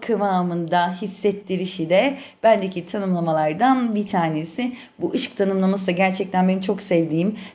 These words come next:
bir tanımlama. Tasavvuf içerisinde de kullanılır. Işık, e, önemli ve özel bir tanımlamadır benim için. Bunun üzerine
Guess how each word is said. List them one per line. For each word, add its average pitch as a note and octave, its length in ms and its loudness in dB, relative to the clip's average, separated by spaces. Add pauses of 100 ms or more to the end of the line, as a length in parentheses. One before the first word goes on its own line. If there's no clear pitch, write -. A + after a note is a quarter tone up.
bir G3+ 140 2
tanımlama. G3+ 540 2
Tasavvuf G3+ 440 0
içerisinde F#3+ 500 -4
de F3 120 -2
kullanılır. D#3 580 0
Işık, - 260 -4 (380)
e, - 240 -2
önemli A#3 420 4
ve C4+ 80 4
özel G#3+ 340 2
bir G3 60 -6
tanımlamadır E3 600 -2
benim E3 200 -2
için. B3+ 260 0
Bunun G#3 120 2
üzerine F#3 460 0